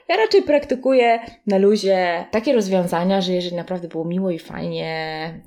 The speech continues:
to czasami odzywam się w ciągu kilku godzin po spotkaniu i mówię: „Ej, było naprawdę super, miło spędziłam ten czas. Dzięki, nara, fajnie”. Bez kontynuacji.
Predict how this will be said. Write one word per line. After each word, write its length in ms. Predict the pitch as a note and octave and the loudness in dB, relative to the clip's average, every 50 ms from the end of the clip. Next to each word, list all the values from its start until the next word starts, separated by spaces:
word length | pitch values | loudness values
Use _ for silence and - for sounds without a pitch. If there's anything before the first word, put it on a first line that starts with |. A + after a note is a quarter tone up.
| - - | -14 -8
to 360 | - F3 D#3+ D#3+ D#3 D#3 D#3 D#3 | -6 -4 -4 -4 -4 -4 -6 -6
czasami 340 | - E3 - - E3+ E3+ C#3+ | -10 -8 -8 -8 -8 -8 -8
odzywam 360 | D#3 E3+ F3+ F3 F3 E3+ D#3+ | -10 -10 -8 -6 -6 -6 -6
się 80 | F3+ | -8
w 60 | F3 - | -8 -4
ciągu 260 | - G#3 G#3 A3+ A#3 | -4 -2 -2 -2 -2
kilku 320 | - D4 D4+ D4+ E4 D4 | 0 0 0 0 0 0
godzin 340 | D4 E4 D#4+ A3+ G#3+ F#3 E3+ | 2 2 2 2 2 0 0
po 140 | - - E3 | -2 -8 -10
spotkaniu 600 | - - - - - - D#3+ D#3 D#3 D#3+ D#3 D3 | -10 -12 -14 -12 -10 -8 -6 -6 -6 -6 -6 -6
i 60 | D#3+ | -6
mówię: 320 | E3+ D#3+ D#3 D#3 D#3+ - - - | -8 -10 -12 -14 -14 -14 -8 -4
„Ej, 180 | F3+ E3+ D#3+ D3+ | -2 -2 -2 -4
było 220 | - A#2+ C#3 C#3 | -6 -8 -10 -8
naprawdę 400 | D3 D#3+ - - F#3 F3 E3 D#3+ | -10 -6 -6 -6 -6 -6 -8 -10
super, 380 | - - D#3 - - C#3+ D3+ F3 | -12 -14 -8 -6 -6 -6 -4 -4
miło 180 | F3+ F3+ E3 | -4 -4 -6
spędziłam 440 | E3 - - D3 D3+ D3+ C3+ C#3+ D3 | -6 -8 -10 -10 -8 -8 -8 -8 -10
ten 140 | - - - | -12 -16 -14
czas. 280 | - C#3 C3 - - _ _ _ | -12 -12 -12 -14 -16 _ _ _
Dzięki, 320 | - G3 G3 G3 - F#3 | -2 0 0 0 -2 -4
nara, 220 | E3 D#3+ D3+ D3+ D3 | -4 -4 -4 -4 -4
fajnie”. 540 | - - - - - - - - - - _ _ | -4 -8 -8 -6 -6 -6 -8 -10 -12 -14 _ _
Bez 220 | C4 A#3 B3+ A#3+ - | -4 -4 -4 -2 -2
kontynuacji. 800 | - F#3 E3 - D#3 D#3 D3+ D3+ D3+ D3 - - D3+ D#3 F#3+ | -4 -4 -4 -4 -8 -6 -6 -6 -6 -6 -8 -12 -14 -14 -14